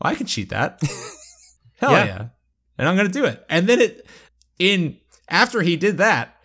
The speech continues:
Speaker 1: it took maybe, I'm gonna guess, a day for other people to realize, "Oh, we can kill him for that." <laughs>
Speaker 2: I mean, sweepstakes are like, like, asking to be rigged, though.
Speaker 1: Uh, yes.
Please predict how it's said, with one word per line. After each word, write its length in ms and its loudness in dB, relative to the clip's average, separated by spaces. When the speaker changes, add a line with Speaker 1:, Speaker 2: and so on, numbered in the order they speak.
Speaker 1:
it 160 -4
took 200 0
maybe, 360 2
I'm 100 0
gonna 120 0
guess, 240 0
a 40 -4
day 380 0
for 300 -4
other 240 0
people 260 -4
to 80 -4
realize, 440 -2
"Oh, 100 2
we 140 2
can 160 -8
kill 300 0
him 140 -2
for 160 -10
that." 280 -10
<laughs> 280 -20
Speaker 2:
I 60 0
mean, 340 0
sweepstakes 680 -2
are 120 -6
like, 380 -6
like, 260 -6
asking 520 -2
to 80 -6
be 140 -2
rigged, 540 -4
though. 360 -6
Speaker 1:
Uh, 120 -8
yes. 460 -6